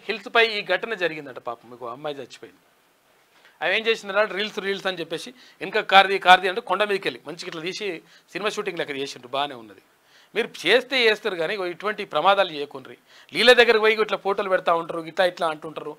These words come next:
నీళ్ళతోటి, నిప్పుతోటి, తర్వాత ఇటువంటి కొండలతోటి ఆడుకోవద్దురా బాబు. మొత్తం ప్రాణాలకు ప్రమాదం జరుగుతది. మీ అమ్మాయి ఆ మస్తు ఆశలు పెట్టుకుంటారు మీ మీద. మీరు మొత్తం ఆగమైతే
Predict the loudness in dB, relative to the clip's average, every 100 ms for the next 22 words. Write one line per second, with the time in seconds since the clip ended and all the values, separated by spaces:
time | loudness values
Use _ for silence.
0 | _ -20 -10 0 2 2 0 0 -6 -8
1 | -4 -4 -4 -2 0 0 -2 -10 -8 -6
2 | -4 -4 -6 -6 -6 -8 -14 -14 -16 -18
3 | -20 _ _ _ _ _ -16 -10 -4 4
4 | 6 6 0 -6 -2 -2 -2 -10 -10 -14
5 | -16 _ _ _ 2 2 4 2 8 6
6 | 6 0 2 2 0 -10 -12 -16 -16 -14
7 | -14 -16 _ _ _ _ _ _ -10 -6
8 | -4 2 6 6 4 0 0 -2